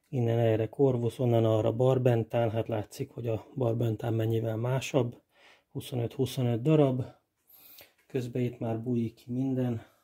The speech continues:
az elvetett, ö, csilik, a virágok, tehát szépen alakul minden. Remélem,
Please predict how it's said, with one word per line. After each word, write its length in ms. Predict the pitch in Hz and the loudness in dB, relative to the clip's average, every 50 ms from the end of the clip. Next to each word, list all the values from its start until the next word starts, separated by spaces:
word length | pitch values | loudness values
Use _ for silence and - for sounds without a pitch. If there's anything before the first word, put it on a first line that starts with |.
| _ _ - 120 113 110 110 107 101 _ _ _ _ _ _ _ _ _ _ _ _ _ _ | _ _ -12 -10 -8 -8 -8 -8 -10 _ _ _ _ _ _ _ _ _ _ _ _ _ _
az 100 | 117 117 | -8 -6
elvetett, 680 | 120 117 117 110 113 113 - - 113 117 - - _ _ | -4 -2 -2 -2 -4 -6 -8 -8 -8 -8 -8 -10 _ _
ö, 160 | 110 107 104 104 - - - - | -10 -8 -8 -8 -8 -10 -16 -8
csilik, 480 | - - 165 151 139 131 127 127 - - - - - _ _ _ _ _ _ _ _ _ _ _ _ _ _ _ - 123 | -2 2 4 4 4 4 2 0 -4 -14 -16 -18 -20 _ _ _ _ _ _ _ _ _ _ _ _ _ _ _ -6 -2
a 560 | 113 110 107 107 104 107 104 104 101 104 - - _ _ _ - _ _ _ _ _ _ _ - | 0 0 2 2 2 2 0 0 -2 -2 -6 -8 _ _ _ -20 _ _ _ _ _ _ _ 0
virágok, 680 | 143 147 135 127 117 110 110 110 113 107 - - - _ _ - - - _ _ | 2 4 4 4 4 2 2 2 0 0 -2 -4 -14 _ _ -20 -20 -20 _ _
tehát 160 | - 160 - | -6 -6 0
szépen 380 | - - 131 120 - - 113 110 | 4 4 6 6 4 2 0 0
alakul 420 | 110 104 101 95 - - 107 107 | 2 2 0 0 -2 -2 -2 0
minden. 420 | 120 143 143 131 123 117 110 110 - - _ _ _ _ _ _ _ _ _ _ _ | 2 2 2 2 2 2 0 -2 -2 -6 _ _ _ _ _ _ _ _ _ _ _
Remélem, 540 | - 113 113 107 107 104 101 104 101 104 | -6 -4 -2 0 0 2 2 2 0 0